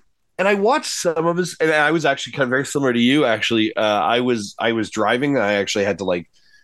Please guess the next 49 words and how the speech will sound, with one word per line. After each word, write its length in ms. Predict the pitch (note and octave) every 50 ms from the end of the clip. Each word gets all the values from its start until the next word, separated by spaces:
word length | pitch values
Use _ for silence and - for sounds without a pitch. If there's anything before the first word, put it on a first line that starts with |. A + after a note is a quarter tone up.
| _ _ _ _ _ _ _ _ _
uh, 560 | - G#2+ G2 F#2 F#2 F2 E2 E2 E2 C#2 B1 A1+
I 40 | B1+
was 280 | G#2 G#2+ G#2 F#2+ F2+ - -
waiting 280 | C3 C#3 C3+ C3+ C3
for 80 | A2+ A2
my 80 | A#2
wife. 220 | A2 C3+ D#3+ E3 D#3
She 80 | -
got 120 | A#2 A2+ G#2
a 40 | A#2
haircut. 420 | D3+ D#3+ D3 - D#3 D3 C#3+ C#3 -
And 120 | - A#2
then, 220 | A2+ A2+ A2 G#2+ A2
like, 100 | G#2+ G2+
when 100 | G#2+ G#2+
she 60 | G2 A2+
got 60 | A2
in 40 | G#2
the 40 | G#2
car, 160 | - C3 B2
I 60 | A#2+
just 140 | G#2 G2 -
turned 220 | - A#2 A2 G#2
it 20 | G#2
off 160 | G#2 G#2+ -
'cause 80 | - A2
she 80 | A2 A2+
didn't 80 | G#2+
wanna 100 | G2+ G#2+
listen 180 | A2+ G#2+ A#2+ A#2+
to 60 | G#2+
it. 100 | F#2+ F#2
I'd 120 | G2 F2+
drive 260 | D#2 F#2 F2+ F#2+ A2 A#2
her 100 | B2 A#2+
somewhere 440 | - B2+ B2 A#2+ A#2+ A#2+ A#2+ A#2
and 80 | A#2 A2
drop 200 | G#2+ G#2 G2 -
her 100 | - G#2
off 140 | G2 F#2+ -
for 160 | - F#2+ F2+
a 160 | F2+ E2+ D#2+
Christmas 380 | - - - D3 - - C3 -
party. 320 | - C#3 C3+ C3 C3 B2+
And 80 | B2 G#2
then 80 | G2
I 60 | F#2 F2
drove 260 | E2 F#2 F#2 F#2 -
home 400 | C#3+ D3 C#3+ C#3 C3+ C3+ C3